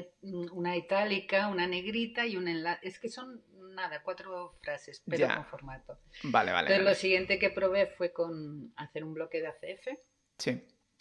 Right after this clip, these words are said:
Speaker 1: crear un campo personalizado de detalles del
Speaker 2: Ujú.
Speaker 1: y con formato y tal, pero pasa lo mismo, que si pones ese campo o ese
Speaker 2: Ah.
Speaker 1: bloque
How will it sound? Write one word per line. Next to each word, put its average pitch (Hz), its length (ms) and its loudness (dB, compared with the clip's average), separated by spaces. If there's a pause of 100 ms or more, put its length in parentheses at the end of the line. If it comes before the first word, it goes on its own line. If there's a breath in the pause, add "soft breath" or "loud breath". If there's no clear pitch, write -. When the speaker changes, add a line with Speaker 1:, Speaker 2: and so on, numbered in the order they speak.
(160)
Speaker 1:
crear 156 320 2
un 151 100 -4
campo 143 560 -4
personalizado 147 840 -4
de 143 180 -4
detalles 151 800 -4
del 151 180 -12 (100)
Speaker 2:
Ujú. 139 220 -4 (920 loud breath)
Speaker 1:
y 180 540 0
con 143 180 -4
formato 196 680 0
y 220 120 -2
tal, - 280 -12
pero 143 400 -4
pasa 131 220 -8
lo 131 80 -10
mismo, 117 340 -16
que 139 80 -18
si - 140 -18
pones 143 400 -12
ese 147 260 -14
campo 147 500 -12 (360)
o 131 60 -2
ese 127 160 0
Speaker 2:
Ah. - 20 -4
Speaker 1:
bloque 147 580 -6